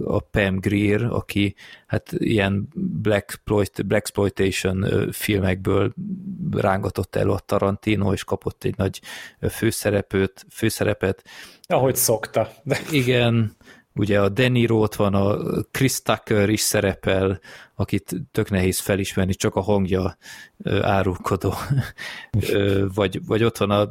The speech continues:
Speaker 1: a Robert Forster, akit szerintem arcról biztos sokan ismernek,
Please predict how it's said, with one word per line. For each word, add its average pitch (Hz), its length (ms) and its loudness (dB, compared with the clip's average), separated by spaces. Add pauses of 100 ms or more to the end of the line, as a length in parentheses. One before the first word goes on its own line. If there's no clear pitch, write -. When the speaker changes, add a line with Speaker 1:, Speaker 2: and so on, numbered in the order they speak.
(140)
Speaker 1:
a 104 200 2
Robert 101 420 2
Forster, 104 520 0
akit 95 320 -2
szerintem 92 500 -2
arcról 98 640 0
biztos 104 460 -4
sokan 98 320 0
ismernek, 107 680 0